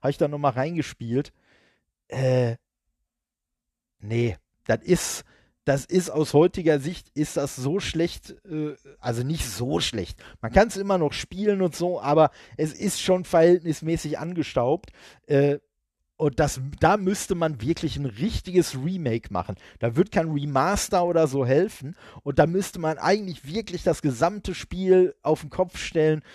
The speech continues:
Man müsste die Mechaniken, die Steuerung, überall müsste man nochmal total drüber gehen. Und ich glaube, die Energie und, äh, die Zeit wird man lieber in neue Spiele investieren, als in so ein Remake.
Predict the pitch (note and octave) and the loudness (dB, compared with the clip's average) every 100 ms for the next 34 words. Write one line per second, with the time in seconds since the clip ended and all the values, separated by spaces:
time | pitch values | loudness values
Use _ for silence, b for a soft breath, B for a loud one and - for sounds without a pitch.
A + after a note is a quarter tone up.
0 | B B D3 E3 - E3+ D3+ E3+ E3+ - | B B 0 0 -2 -8 -8 -4 -4 0
1 | G3 F#3 F3+ E3 - D#3+ E3+ - - F3 | 2 2 0 -4 -8 -10 -8 -6 2 4
2 | F3 D3+ D#3 - _ - A3+ G#3+ F#3 D#3 | 6 4 -2 -12 _ -4 -2 2 0 2
3 | F3+ F3+ - F3+ E3 D#3+ D#3 - C#3+ D#3 | -2 -2 -4 -2 -2 0 -2 -2 -2 2
4 | C#3 C3 D#3 C3+ G#2+ A2 C3 b b b | 2 0 2 2 2 -2 -4 b b b
5 | b - C#3+ C#3 - A#2+ G2+ C3 D#3 D3 | b 0 2 2 0 -8 0 4 6 4
6 | C3+ A2+ E3+ F3 - C#3+ D#3+ D3 A#2+ C#3+ | -2 -6 -8 -8 -8 -4 0 0 0 -6
7 | E3+ F3 D#3 D3+ C3 - - E3+ D3+ C#3 | -4 -4 -2 -4 -6 -16 -18 -12 -6 -6
8 | C3+ E3+ - E3+ E3+ C#3 E3+ B B B | -6 -10 2 4 6 4 2 B B B
9 | C3+ D3+ D3+ C#3 F#3+ E3+ D#3 C#3 C3+ F#3+ | 0 0 -2 -2 0 0 0 0 2 2
10 | D#3 - C3+ A#2+ A#2 B2 A#2+ A#2+ - C3 | 0 -4 -4 -2 -2 -2 -2 -4 -4 -4
11 | B2+ D3+ F3+ - C#3 C3+ - C#3 C#3 C#3+ | 0 0 -4 -2 -2 -2 -6 -6 -6 -10
12 | - _ _ _ - C3 C#3+ C3 F#3 F3+ | -14 _ _ _ -8 2 2 2 0 0
13 | G2+ - | -2 -4